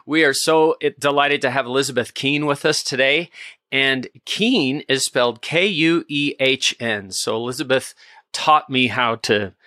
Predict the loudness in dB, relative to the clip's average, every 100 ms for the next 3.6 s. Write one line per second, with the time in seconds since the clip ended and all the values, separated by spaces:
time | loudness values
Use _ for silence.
0 | _ -8 -4 0 2 2 0 -2 -6 -18
1 | _ -20 -14 -2 0 2 2 2 0 -4
2 | -2 0 2 2 0 -2 -6 -6 -4 -2
3 | -2 -6 -8 _ -8 -8